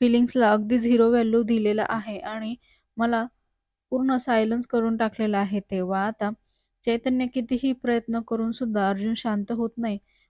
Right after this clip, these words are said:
म्हणून तो त्याला जोरात म्हणतो, "एकदम चुप्प बस, शांत बस, अजिबातच काही बोलायचं नाहीये."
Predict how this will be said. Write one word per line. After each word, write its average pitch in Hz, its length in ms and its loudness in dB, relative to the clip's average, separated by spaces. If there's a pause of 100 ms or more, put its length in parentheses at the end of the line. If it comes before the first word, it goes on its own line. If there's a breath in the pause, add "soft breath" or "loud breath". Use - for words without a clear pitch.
(100)
म्हणून 233 300 2
तो 247 120 2
त्याला 233 280 2
जोरात 220 360 0
म्हणतो, 214 360 0
"एकदम 226 400 0
चुप्प 240 320 -4
बस, 226 200 -2
शांत 202 380 -6
बस, 202 260 -4
अजिबातच 214 560 -4
काही 233 180 -2
बोलायचं 202 500 -4
नाहीये." 185 280 -6